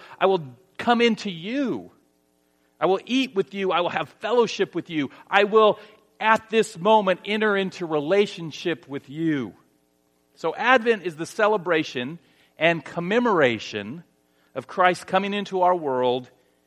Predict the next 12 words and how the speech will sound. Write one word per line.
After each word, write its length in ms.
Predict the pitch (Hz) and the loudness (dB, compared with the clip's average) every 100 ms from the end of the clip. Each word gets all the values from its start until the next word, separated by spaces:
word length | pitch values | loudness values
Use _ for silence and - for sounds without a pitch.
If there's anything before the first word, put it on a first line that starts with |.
| _ _ _ _ - | _ _ _ _ -4
in 240 | 147 165 | -2 0
the 100 | 170 | -2
flesh 720 | 185 - 208 175 135 139 - - | -4 -2 0 4 4 2 -6 -10
in 160 | 160 | -8
the 80 | 160 | -6
past. 720 | 160 131 113 147 - - - _ - | 0 0 0 -6 -10 -20 -20 _ 4
Advent 400 | 160 175 185 185 | 4 6 2 -2
is 100 | 156 | -6
the 80 | |
celebration 1000 | 156 - 196 208 170 196 196 - 202 196 | -6 2 4 4 2 4 4 0 -4 -2
and 120 | 175 170 | -2 0
anticipation 1400 | 180 185 - 202 - - - 214 240 - - 120 175 | 0 0 -2 -10 -10 -10 -2 -2 -2 -8 -10 -10 -14